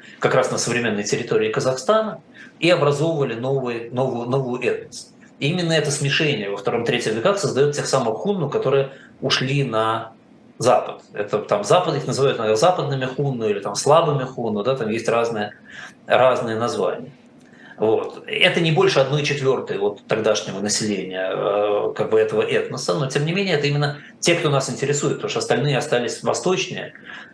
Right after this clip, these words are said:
И когда мы будем говорить дальше про эту историю, мы будем говорить про, там, про джунгар, скажем, да, про монголов, вот, вот там надо искать следы остальных хунн, да, а не, а не на территории Казахстана.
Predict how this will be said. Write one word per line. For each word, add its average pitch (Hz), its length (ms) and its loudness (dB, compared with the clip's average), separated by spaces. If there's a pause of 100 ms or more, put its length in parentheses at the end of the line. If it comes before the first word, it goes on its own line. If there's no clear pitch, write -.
(100)
И 120 640 2
когда 127 220 2
мы 120 80 -2
будем 123 320 -4 (240)
говорить 131 360 2
дальше 135 380 2
про 107 120 2
эту 113 160 -2
историю, 147 320 0
мы 104 60 -6
будем 113 220 -4
говорить 127 320 0
про, 101 180 0
там, - 160 -4
про 110 140 0
джунгар, 131 400 4
скажем, 110 380 -2
да, 139 140 2
про 127 140 0
монголов, 123 580 0
вот, 120 180 -8 (260)
вот 127 160 -2
там 151 220 6
надо 107 240 -2
искать - 280 -2
следы 104 300 -2
остальных 98 400 -2
хунн, - 300 -6 (100)
да, 143 240 2
а 104 60 -2
не, 117 340 -4 (480)
а 110 140 6
не 123 260 2
на 107 320 2
территории 104 560 0
Казахстана. - 560 -2